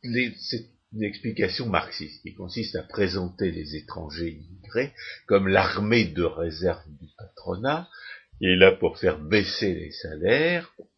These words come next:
faire peser les sal-, faire peser à la baisse sur les salaires, afin de, de, de, d'assurer les profits de la, de la classe, euh, possédante,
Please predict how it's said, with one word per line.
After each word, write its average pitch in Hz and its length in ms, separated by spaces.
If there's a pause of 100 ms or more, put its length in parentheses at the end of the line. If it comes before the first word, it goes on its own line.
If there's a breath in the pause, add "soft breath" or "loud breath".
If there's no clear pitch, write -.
(140)
faire - 220
peser 107 340
les 90 120
sal-, 87 300 (140)
faire - 180
peser 107 400
à 82 80
la 85 120
baisse 98 340
sur 78 160
les 78 100
salaires, 123 500 (340 loud breath)
afin 123 340
de, 170 160
de, - 480
de, 90 60
d'assurer 90 520
les 82 260
profits - 580 (480 loud breath)
de 90 100
la, 87 420 (340)
de 85 80
la 87 140
classe, - 560
euh, - 240 (440)
possédante, 135 680